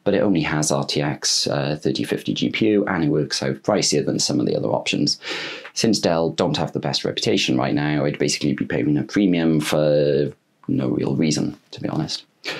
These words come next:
I'm also considering one of the Lenovo ThinkPads, which have a pretty good reputation as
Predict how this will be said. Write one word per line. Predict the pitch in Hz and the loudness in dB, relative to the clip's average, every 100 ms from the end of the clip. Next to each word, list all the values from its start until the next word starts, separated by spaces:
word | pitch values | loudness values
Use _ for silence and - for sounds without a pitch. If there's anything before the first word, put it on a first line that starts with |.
| - - - _ _ _ _ | -12 -16 -20 _ _ _ _
I'm | 113 | 0
also | 131 120 | 2 2
considering | 110 - 101 85 85 80 | 0 0 2 2 4 4
one | 78 | 4
of | 80 | 2
the | - 80 78 | 2 4 4
Lenovo | 76 71 67 67 67 | 2 2 2 2 0
ThinkPads, | - 98 - - - - - | 0 -2 0 -2 -2 -2 0
which | 73 - | 0 0
have | 76 65 | -2 0
a | 69 69 69 | 0 2 0
pretty | - 62 | 0 -2
good | 69 110 92 - | 0 0 0 0
reputation | 73 - 78 71 78 | -2 -2 0 0 0
as | 69 71 71 71 - - | 0 -2 -2 0 0 -2